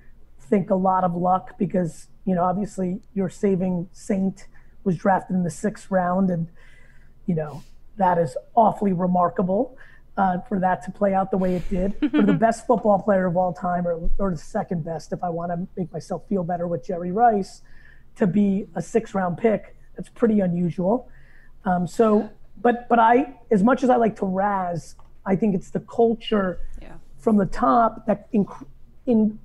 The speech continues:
Speaker 1: unbelievably creates an opportunity for something like that to actually even happen there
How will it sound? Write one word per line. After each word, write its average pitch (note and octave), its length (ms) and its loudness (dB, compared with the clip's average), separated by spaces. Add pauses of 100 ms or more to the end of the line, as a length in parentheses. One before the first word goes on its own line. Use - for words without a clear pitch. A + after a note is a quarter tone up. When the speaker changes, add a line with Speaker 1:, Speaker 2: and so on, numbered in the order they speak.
Speaker 1:
unbelievably A#3 920 4 (180)
creates G3+ 720 0 (760)
an A3 140 6
opportunity G#3+ 720 4
for G3 120 -2
something G3 380 -2
like F#3 220 0
that F#3 220 -2
to G#3 100 -6 (100)
actually F#3+ 320 -2
even E3+ 160 -2
happen F3 420 -4
there E3+ 360 -6